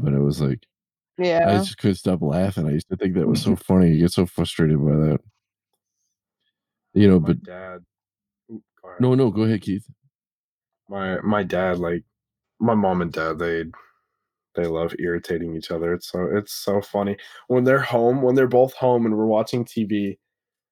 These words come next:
Speaker 3: like, oh, the stuff that they do. My mom will just irritate my dad. <laughs> She'll start, like,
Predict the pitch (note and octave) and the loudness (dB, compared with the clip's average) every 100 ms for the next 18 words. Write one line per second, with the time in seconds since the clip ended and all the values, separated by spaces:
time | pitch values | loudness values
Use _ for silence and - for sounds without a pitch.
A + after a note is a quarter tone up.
0 | _ - G2 F#2+ F2+ _ _ - A#2+ A2+ | _ -8 -4 -4 -6 _ _ -10 -6 -4
1 | G2+ F#2 F2 - G#2+ - C3+ A2+ A2 F#2+ | -2 -4 -6 -8 -10 0 0 2 -2 -2
2 | G2 F2 F#2+ F#2 F#2+ G#2 G#2 G2+ G2 F2+ | -4 -4 -6 -4 -4 -2 0 0 -4 -8
3 | F2+ - F#2+ F#2 G#2+ F2 F#2+ F2+ F#2+ F#2+ | -10 -6 -6 -6 -6 -6 -8 -6 -4 -2
4 | G2+ B2 - B2+ F3+ D3 C3 F#3+ - - | -2 -4 -4 0 2 2 2 0 0 -2
5 | F3 G3 - G#3 - E3+ | 0 0 0 0 2 0